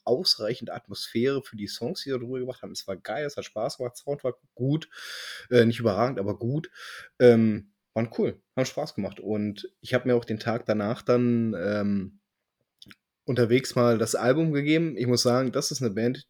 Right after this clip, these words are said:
die mich live mehr überzeugt hat als auf dem Album. Also insofern, äh, diejenigen, die Interesse oder,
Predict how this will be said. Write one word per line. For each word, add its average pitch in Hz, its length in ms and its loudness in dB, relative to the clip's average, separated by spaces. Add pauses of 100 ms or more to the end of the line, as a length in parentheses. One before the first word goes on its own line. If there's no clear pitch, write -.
(120)
die 113 60 -4
mich 110 320 -2
live 107 360 0
mehr 107 220 2
überzeugt 117 460 0
hat 101 80 -2
als 95 120 -10
auf 87 100 -8
dem 101 100 -8
Album. 110 420 -2 (420)
Also 101 240 -4
insofern, 107 600 0
äh, 95 320 -2
diejenigen, 104 460 -4
die 95 120 -8
Interesse 101 640 0
oder, 95 600 -4